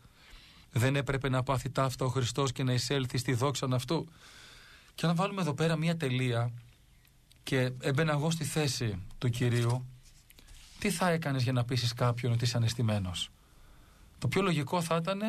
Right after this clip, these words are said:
να τους αποκαλυφθεί, να τους ανοίξει εκείνη την ώρα τα μάτια και να τους πει, "Εγώ είμαι ο Χριστός, είμαι αναισθημένος, δείτε με, πιάστε με".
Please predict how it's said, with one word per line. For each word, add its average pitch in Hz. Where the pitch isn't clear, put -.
να 165
τους 160
αποκαλυφθεί, 170
να 139
τους 123
ανοίξει 165
εκείνη 160
την 165
ώρα 147
τα 120
μάτια 131
και -
να 143
τους 135
πει, 214
"Εγώ 165
είμαι 165
ο 131
Χριστός, 113
είμαι 180
αναισθημένος, 170
δείτε 160
με, 123
πιάστε 165
με". 101